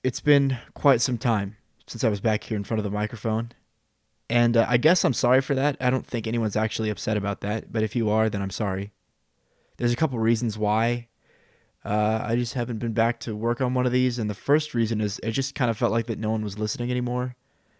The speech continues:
which is, is fine, but, uh, I, I didn't have that, like, external motivation of people telling me they liked the first episode or the, the first two episodes that they listened to, to kind of motivate me to do more. So I just really, it wasn't on my mind as much as,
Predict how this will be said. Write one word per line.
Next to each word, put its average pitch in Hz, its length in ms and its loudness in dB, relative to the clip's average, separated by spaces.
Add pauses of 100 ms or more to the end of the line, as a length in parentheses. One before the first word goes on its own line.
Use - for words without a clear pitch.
(300)
which 127 160 2
is, 127 220 0 (160)
is 113 180 -6
fine, 123 340 2
but, 104 380 -2
uh, 101 340 0 (1500)
I, 113 220 0
I 131 40 6
didn't 139 180 4
have 135 160 6
that, 123 180 4
like, 113 160 0
external 123 380 2
motivation 107 460 0
of 92 60 -6
people 104 200 -4
telling 104 240 -2
me 101 80 0
they 101 100 -2
liked 101 220 -4
the 98 80 -8
first - 440 -4
episode 104 460 -4
or 98 80 -4
the, 95 140 -8 (160)
the 98 260 -4
first - 300 -2
two 113 120 -2
episodes 104 380 -4
that 101 140 -10
they 104 100 0
listened 104 320 -2
to, 101 200 -2
to 98 300 -4 (140)
kind 107 140 -2
of 101 60 -4
motivate 104 320 2
me 110 80 -4
to 104 80 -2
do 107 120 0
more. 110 320 -2 (220)
So 113 320 0 (480)
I 120 100 2
just 127 240 2
really, 143 160 10
it 123 80 8
wasn't 131 220 4
on 131 100 4
my 127 100 4
mind 113 520 2
as 101 120 -10
much 110 280 0
as, 101 120 -2